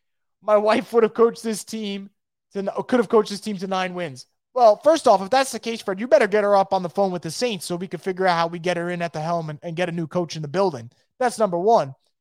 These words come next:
Number two, the point that you're trying to make isn't entirely wrong because,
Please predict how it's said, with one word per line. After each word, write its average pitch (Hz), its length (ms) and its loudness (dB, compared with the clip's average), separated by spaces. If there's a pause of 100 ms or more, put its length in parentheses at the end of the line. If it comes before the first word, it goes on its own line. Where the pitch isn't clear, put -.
(220)
Number 214 260 -2
two, 185 420 -4 (1040)
the 254 120 2
point 381 340 0
that 277 100 -6
you're 262 80 -2
trying 285 240 2
to 233 60 -4
make 233 360 0
isn't 359 280 -4
entirely 247 480 -2
wrong 185 400 2
because, 202 360 -4